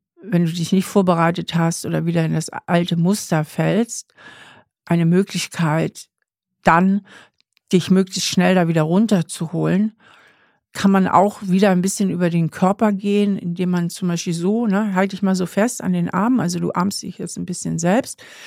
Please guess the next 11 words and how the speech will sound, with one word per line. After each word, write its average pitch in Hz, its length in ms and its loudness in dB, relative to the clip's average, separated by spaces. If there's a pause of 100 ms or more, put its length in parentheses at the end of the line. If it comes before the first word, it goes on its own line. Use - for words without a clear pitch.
(340)
Das - 140 -16
kann - 160 -2
man 208 180 2
auch 139 140 -4
unauffällig 175 760 2
machen, 170 360 0
wenn 160 160 0
andere 170 280 2
Menschen 156 460 -2
da 151 240 -2
sind. 185 300 -2